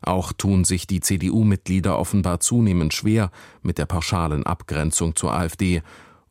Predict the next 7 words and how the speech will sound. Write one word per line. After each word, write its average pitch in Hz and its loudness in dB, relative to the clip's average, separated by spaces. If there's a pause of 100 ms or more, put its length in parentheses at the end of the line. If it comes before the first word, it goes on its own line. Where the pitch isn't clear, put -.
(100)
ohne 95 2
diese 92 0
mit - -2
konkreten 107 -2
Inhalten 78 0
zu - -2
verknüpfen." - -4